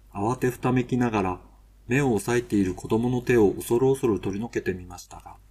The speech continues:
何も刺さってはいませんでした。母さん狐は、洞穴の入り口から外へ出て、初めてわけがわかりました。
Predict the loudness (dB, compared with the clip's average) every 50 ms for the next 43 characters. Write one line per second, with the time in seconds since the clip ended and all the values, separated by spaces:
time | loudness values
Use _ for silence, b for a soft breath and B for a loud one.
0 | -20 -20 -20 -20 -20 -20 -20 -16 -10 -6 -4 -2 -2 -2 -2 -2 -4 -4 -2 -2
1 | -4 -2 0 2 2 2 0 -2 -6 -8 -8 -8 -8 -8 -8 -10 -12 -16 -18 -20
2 | -20 -20 -20 -20 -20 -20 -20 -20 -20 -20 -20 -20 -20 -20 -20 -20 -20 -20 -20 -20
3 | -20 -20 -20 -20 -20 -20 -20 -20 -20 -20 -20 -20 -20 -20 -20 -20 -20 -20 -20 -20
4 | -20 -20 -20 -20 -20 -20 _ _ -20 -20 -20 -10 -6 -6 -4 -4 -4 -4 -4 -4
5 | -6 -8 -8 -6 -4 -2 -2 -2 -2 -2 -4 -6 -8 -14 -20 -20 -20 -8 -2 0
6 | 2 2 2 2 0 0 2 0 0 0 -2 -2 -4 -6 -8 -8 -6 -4 -4 -2
7 | -2 -4 -4 0 2 2 2 2 0 -2 -6 -8 -12 -14 -14 -16 -16 -12 -8 -4
8 | -4 -2 0 2 2 2 2 0 -2 -6 -6 -6 -6 -8 -8 -10 -14 -16 -16 -16
9 | -18 -20 -20 -20 -20 -20